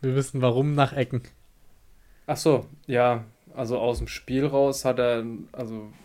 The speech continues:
Speaker 2: er wurde ja im Spiel davor geschont und er ist in diese Partie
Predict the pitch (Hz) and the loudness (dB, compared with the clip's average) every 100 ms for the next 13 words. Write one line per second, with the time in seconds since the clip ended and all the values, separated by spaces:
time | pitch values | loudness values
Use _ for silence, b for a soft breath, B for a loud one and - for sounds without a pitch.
0 | B B B B B B B 120 120 131 | B B B B B B B 0 2 2
1 | 143 117 120 - 131 123 - 117 107 - | 2 0 -4 -6 -4 -4 -2 -4 -4 -8
2 | 113 131 170 175 - - _ _ _ _ | -2 0 -2 -6 -18 -20 _ _ _ _
3 | _ _ _ _ _ - 117 110 113 110 | _ _ _ _ _ -6 -2 0 0 -4
4 | 117 113 113 - 110 - 117 | -6 -6 -8 -8 -10 -10 -12